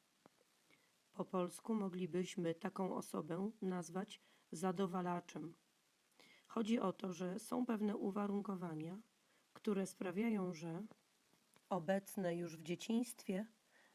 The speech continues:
które sprawiają, że człowiek nie wierzy, że może być adresatem bezwarunkowej miłości. Jeżeli jesteś o-, istotą nadwrażliwą,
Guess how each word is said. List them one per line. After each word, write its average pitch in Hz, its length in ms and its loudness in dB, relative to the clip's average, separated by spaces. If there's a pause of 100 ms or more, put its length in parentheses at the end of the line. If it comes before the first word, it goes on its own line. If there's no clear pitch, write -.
(180)
które 285 280 4
sprawiają, 220 720 2
że 175 180 -2
człowiek 175 640 -4 (300)
nie 185 180 4
wierzy, 180 360 0
że 170 280 0
może 202 320 0
być - 400 -6 (1040)
adresatem 180 720 -2
bezwarunkowej 196 760 2
miłości. 175 680 0 (1300)
Jeżeli 196 520 2
jesteś - 680 -2 (720)
o-, - 160 -2
istotą 214 480 -2
nadwrażliwą, 185 920 0